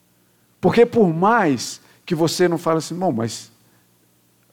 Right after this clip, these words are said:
eu vou pra casa onde eu pago aluguel." Você tem uma herança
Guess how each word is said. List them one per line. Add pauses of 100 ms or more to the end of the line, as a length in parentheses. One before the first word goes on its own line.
(1500)
eu
vou
pra
casa
onde
eu
pago
aluguel." (4000)
Você
tem
uma
herança